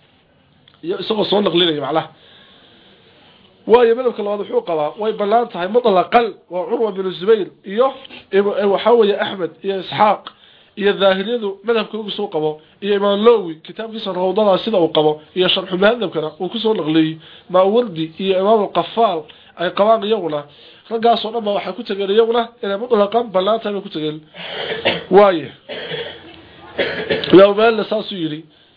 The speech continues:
Laftiisu Imaamu Maalikna saasuu qabaa. Mutlaqan jawaazta way bannaan tahay buu leeyahay. Qowlka saddexaad waxaa lagu qeydayaa baahi inay u geyso weeyaan.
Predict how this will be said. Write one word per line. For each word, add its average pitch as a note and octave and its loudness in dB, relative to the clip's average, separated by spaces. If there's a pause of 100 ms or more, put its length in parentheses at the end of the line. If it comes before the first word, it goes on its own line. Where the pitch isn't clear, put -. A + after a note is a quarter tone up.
(180)
Laftiisu G#3+ -2
Imaamu G3+ 0
Maalikna A3 2
saasuu F#3+ -2
qabaa. A#2+ -6
Mutlaqan G#3 2
jawaazta G#3 2
way G#3 -2
bannaan G3 2
tahay G3 0
buu F3 -2
leeyahay. C3+ -2 (360)
Qowlka A#3 2
saddexaad D3 -2 (360)
waxaa F#3 2
lagu A3 0
qeydayaa F3 2 (200)
baahi G3 6
inay A#3 -2
u A3+ -4
geyso F#3+ -10
weeyaan. F3+ -2